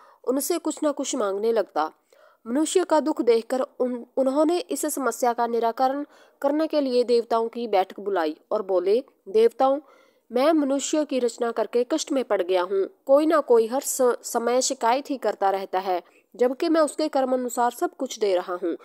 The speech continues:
फिर भी थोड़े से कष्ट में ही मेरे पास आ जाता है, जिससे ना तो मैं कहीं शांतिपूर्वक रह सकता हूँ और ना ही मैं तप कर सकता हूँ। आप लोग मुझे कृपा ऐसा स्थान बताएं,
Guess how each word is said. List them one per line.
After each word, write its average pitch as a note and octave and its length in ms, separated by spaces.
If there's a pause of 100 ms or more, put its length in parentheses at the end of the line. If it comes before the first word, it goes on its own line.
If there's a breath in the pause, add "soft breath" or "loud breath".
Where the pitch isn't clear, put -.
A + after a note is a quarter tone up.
(400 loud breath)
फिर D#4+ 140
भी F4+ 160
थोड़े B3+ 280
से D4 240
कष्ट C4+ 240
में A#3+ 220
ही A#3 240
मेरे A#3+ 240
पास A3 300
आ G#3+ 120
जाता G3+ 240
है, F3+ 280 (680 loud breath)
जिससे D#4 460
ना C4 180
तो C#4+ 140
मैं B3+ 220
कहीं A#3+ 260
शांतिपूर्वक A#3+ 720
रह G#3+ 240
सकता C#4+ 300
हूँ D#4 300
और A#3+ 200
ना A3+ 140
ही B3 140
मैं B3+ 180
तप C4+ 220
कर A#3+ 160
सकता G#3 340
हूँ। F#3 220 (420)
आप A#3 260
लोग A#3+ 200
मुझे A#3+ 240
कृपा B3+ 440
ऐसा G#3+ 260
स्थान A#3 300
बताएं, G#3+ 380